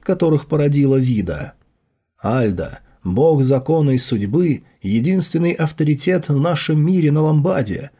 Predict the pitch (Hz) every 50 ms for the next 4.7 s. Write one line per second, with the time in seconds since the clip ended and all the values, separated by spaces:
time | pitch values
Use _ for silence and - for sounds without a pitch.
0 | _ _ - 113 113 117 120 117 113 - 127 120 117 123 123 156 160 147 127 -
1 | - - 123 - - 135 117 127 156 165 151 - - 143 - 151 143 - - 131
2 | 123 127 156 165 156 151 147 147 139 143 156 160 151 - 131 127 - - 110 98
3 | - - - 175 175 156 - - - - 170 165 170 175 165 165 156 156 156 147
4 | 147 - 156 151 135 135 135 127 113 95 87 82 - -